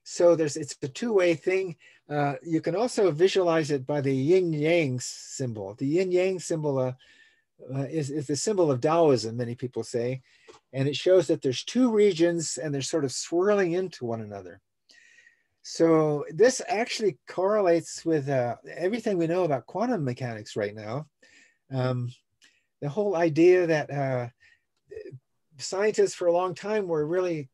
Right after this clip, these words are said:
concerned because as information goes into a black hole, it's, they say it's lost to the universe.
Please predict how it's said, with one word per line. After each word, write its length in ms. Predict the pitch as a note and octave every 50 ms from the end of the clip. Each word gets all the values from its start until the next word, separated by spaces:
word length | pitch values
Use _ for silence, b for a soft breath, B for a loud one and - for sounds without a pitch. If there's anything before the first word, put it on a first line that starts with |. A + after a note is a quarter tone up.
| _
concerned 720 | - E3 D3 - - - F#3+ F#3+ F#3+ F#3 F3+ E3+ E3+ D3+ C#3+ - _ _
because 340 | D#3 D3 C3+ - D#3 C#3 C3+
as 220 | D3 D3 C3 - -
information 720 | G#3+ G#3+ A3 - A3+ G3 F#3 F#3+ G3 F#3+ - - D#3+ D3
goes 380 | C#3 E3 E3 F3 F3+ E3+ -
into 280 | F3 E3 D3 - D3+ C#3
a 60 | B2+
black 320 | A#2+ C#3 C#3+ D3+ D3+ C#3 -
hole, 500 | - D#3+ D3+ C3+ A#2 A2 A2 A#2 C3 - b b b b b b b b b b
it's, 240 | - D3+ - - - - - _
they 120 | E3 E3
say 220 | E3+ - - F#3 E3+
it's 180 | D3 - -
lost 560 | C3+ C#3 C#3+ C#3+ C#3+ C3 - - - - - -
to 80 | - D3
the 100 | A#2+ C3
universe. 500 | C#3 C#3 C#3 A#2 G#2+ G#2+ F#2+ - - -